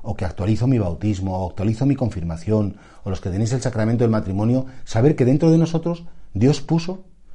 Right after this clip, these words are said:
como una especie como de depósito de gracias inmenso que me hace lo más grande, lo más bonito que puede existir en la tierra, porque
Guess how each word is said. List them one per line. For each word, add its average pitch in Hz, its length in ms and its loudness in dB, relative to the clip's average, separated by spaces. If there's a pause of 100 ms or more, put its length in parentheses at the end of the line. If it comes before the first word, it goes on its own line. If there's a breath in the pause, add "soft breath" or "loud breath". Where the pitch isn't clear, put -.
(140)
como 110 180 2
una 147 80 6
especie 147 280 -2
como 127 200 2
de 107 140 4
depósito 113 640 2
de 98 80 0
gracias 110 520 0
inmenso 104 720 0 (380 soft breath)
que 101 80 0
me 107 140 4
hace 175 280 0 (560 loud breath)
lo 98 180 0
más 139 200 4
grande, 156 280 4
lo 139 100 6
más 139 160 4
bonito 151 200 6
que 123 80 4
puede 127 120 2
existir 147 280 -2
en 147 60 6
la 135 120 2
tierra, 151 300 0
porque 98 460 -4